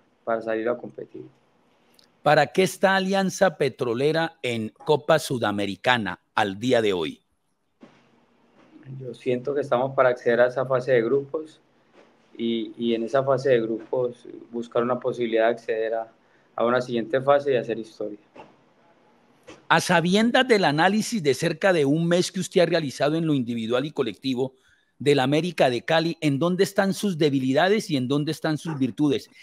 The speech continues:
Speaker 2: y qué hacer para superar al conjunto escarlata de César Farías.
Speaker 1: Bueno, es un equipo que individualmente, digamos que tiene grandes jugadores, no ha logrado consolidar una nómina,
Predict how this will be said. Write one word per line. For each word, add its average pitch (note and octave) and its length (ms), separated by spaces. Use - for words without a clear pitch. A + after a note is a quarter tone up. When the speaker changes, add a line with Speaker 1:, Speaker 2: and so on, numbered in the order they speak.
Speaker 2:
y G#3 180
qué A#3 140
hacer A#3 360
para F3 220
superar C#3+ 420
al F3 140
conjunto D3 600
escarlata C3 580
de A#2 140
César C3 320
Farías. - 580
Speaker 1:
Bueno, C3 440
es B2 240
un G3 140
equipo F#3 380
que D#3+ 180
individualmente, D3 1160
digamos A#2+ 300
que C3 120
tiene A#2+ 260
grandes C3+ 300
jugadores, B2 640
no A#2+ 120
ha B2+ 60
logrado C#3 340
consolidar B2 540
una B2+ 180
nómina, D#3 500